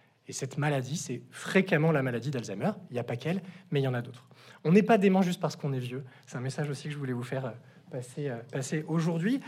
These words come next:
parce qu'on a vu des livres un peu négationnistes, si je puis dire, euh, ces, ces dernières années, disant que la maladie d'Alzheimer n'existait pas, que c'était du vieillissement physiologique. Non, c'est pas vrai. La maladie d'Alzheimer, c'est une réalité clinico-pathologique.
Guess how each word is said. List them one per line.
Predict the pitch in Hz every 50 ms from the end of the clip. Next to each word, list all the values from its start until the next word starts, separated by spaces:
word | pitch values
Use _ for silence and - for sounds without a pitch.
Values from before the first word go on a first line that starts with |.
| - - - -
parce | - 180 - -
qu'on | - 220 220
a | 220 220
vu | 208 196 220 233 226
des | 185 175 165
livres | 160 147 151 175 190 160 143
un | 143 143
peu | 131 - 165
négationnistes, | 170 165 175 170 151 180 170 - - - 180 170 165 170 196 175 - -
si | - 160
je | 143 -
puis | - 160 151
dire, | 135 127 135 151 170 180 165 139
euh, | 123 123 127 - - - - -
ces, | - - - 151 151
ces | - - 165 147
dernières | 143 165 156 170 175 185 180 180 170
années, | 156 147 147 165 175
disant | 156 143 127 139 151 180
que | 170 - 139 131 127 - - - - - - - - - - _ -
la | 143 147
maladie | 147 151 143 151 139 143 165
d'Alzheimer | 156 139 120 139 135 131 151 151
n'existait | 143 139 127 123 135 127 - 147 139
pas, | 131 - 110 117 117 117 120 127
que | 123
c'était | - - 139 123 151 139
du | 127 143
vieillissement | 143 127 147 143 139 139 - - 156 160 160
physiologique. | - - 151 139 139 127 127 127 131 180 170 -
Non, | 156 143
c'est | - -
pas | 123 - 120
vrai. | 117 113 110
La | 107 110
maladie | 110 110 110 101 131
d'Alzheimer, | 131 123 120 110 113 110 117 143 156 156
c'est | - - - 135 - -
une | 151 147 151 - - - - - - - - - - -
réalité | 160 175 165 156 151 147 143 - - 143 156 180 - - - - - - - _ _ _ _ -
clinico-pathologique. | - - - 180 185 170 - - - 170 196 - - - - _ - - 135 - - 131 113 110 113 - - - -